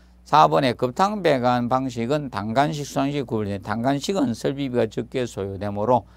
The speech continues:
중소규모의 급탕이 적합하죠. 그리고 오 번에 온수 보일러의 저탕수에서 배관이 백오십 미터, 아, 십오 미터 이상 떨어져 급탕 설치할 때 이때는 복관식으로 가야 돼요. 그래서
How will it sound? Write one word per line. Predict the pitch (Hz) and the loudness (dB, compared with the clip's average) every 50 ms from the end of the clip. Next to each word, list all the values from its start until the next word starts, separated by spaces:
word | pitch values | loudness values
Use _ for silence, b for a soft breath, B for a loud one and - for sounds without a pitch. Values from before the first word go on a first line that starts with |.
| b b b b | b b b b
중소규모의 | - - 120 127 123 143 165 170 147 - - 110 110 107 104 107 101 90 | -8 -4 -4 -2 2 2 2 2 2 0 -4 -6 -4 -4 -4 -4 -6 -6
급탕이 | - 98 - - 101 101 101 92 | -8 -12 -10 -8 -8 -8 -8 -8
적합하죠. | - 101 - - 95 92 98 101 98 92 95 90 92 123 156 165 b b b b b b b b | -10 -10 -10 -8 -8 -6 -4 -4 -4 -4 -6 -4 -2 -2 -2 -4 b b b b b b b b
그리고 | 127 135 127 143 143 | -4 2 4 6 6
오 | 139 | 6
번에 | 135 151 156 139 120 B B B B - | 6 4 4 4 2 B B B B -2
온수 | 185 208 214 214 190 202 202 175 | 0 0 0 2 4 6 6 6
보일러의 | 147 135 120 113 113 120 139 135 120 98 | 6 4 4 4 4 4 4 2 2 2
저탕수에서 | - 135 139 127 - 160 160 160 156 139 120 113 104 - | 0 0 0 0 0 -2 -2 -2 -2 0 0 0 0 0
배관이 | - 104 101 110 117 120 120 120 123 123 127 120 113 107 | 0 0 2 2 0 0 -2 -2 -4 -4 -6 -6 -8 -6
백오십 | - - 123 135 131 139 147 151 139 151 156 | 0 2 2 4 4 2 0 0 0 -2 -4
미터, | 147 143 139 127 - - - | -2 -2 -4 -4 -6 -8 -6
아, | - 98 98 98 | -4 -4 -4 -4
십오 | 95 - - - 175 160 160 170 165 | -6 -6 -6 -6 -4 -2 -2 -2 0
미터 | 165 170 165 160 - | 0 -2 -2 -2 -4
이상 | - 175 165 - 156 143 139 - | -6 -6 -4 -2 -2 -2 -2 -2
떨어져 | - 220 190 185 165 135 113 117 107 101 98 - 95 - | -2 0 0 0 -2 -2 -2 -2 -4 -4 -6 -10 -10 -8
급탕 | - 107 90 - 113 117 107 | -8 -6 -2 -2 -2 -2 -4
설치할 | 92 - 110 98 92 - 92 90 | -4 -6 -6 -6 -4 -6 -6 -6
때 | - 98 | -6 -8
이때는 | 98 107 120 151 175 147 113 b b b b b b _ | -10 -6 -4 0 0 0 0 b b b b b b _
복관식으로 | - 98 - - - 160 160 165 147 - 113 101 90 | -10 -10 -6 0 0 0 0 0 -2 -6 -6 -6 -4
가야 | 85 85 85 87 | -6 -6 -6 -4
돼요. | 92 117 139 151 b b b b b b b - | -4 -4 -4 -4 b b b b b b b 0
그래서 | 131 131 117 120 - | 0 2 2 2 0